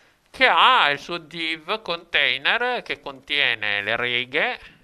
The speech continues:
le righe della griglia di Bootstrap, eh. Nella prima c'è l'header, nella seconda c'è la tabella, questo è ingrandito troppo, nella seconda c'è la tabella e nella terza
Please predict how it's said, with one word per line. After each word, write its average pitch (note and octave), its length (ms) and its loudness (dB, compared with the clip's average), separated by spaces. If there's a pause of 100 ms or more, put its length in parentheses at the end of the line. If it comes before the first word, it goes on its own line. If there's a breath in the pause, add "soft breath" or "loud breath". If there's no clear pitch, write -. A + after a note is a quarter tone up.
(100)
le C#3+ 140 -2
righe F#3+ 680 -2
della C#3 340 0
griglia D3 420 0
di D3 140 -6
Bootstrap, E3 760 -6 (220)
eh. D3+ 160 -16 (420 loud breath)
Nella C#3 200 0
prima D3+ 340 -2
c'è - 160 -6
l'header, D#3 600 0 (960 soft breath)
nella D#3 380 4
seconda A#2+ 800 -4
c'è C#3 180 -8
la A#2+ 140 -4
tabella, C3 760 0 (920)
questo - 240 -20
è - 80 -20
ingrandito G#2 560 -20
troppo, - 400 -20 (2500 loud breath)
nella D#3+ 160 -20
seconda C#3+ 400 -10
c'è - 160 -6
la F#3 100 -2
tabella C3+ 540 0
e D#3 40 0
nella D3+ 260 -2
terza A2+ 640 -4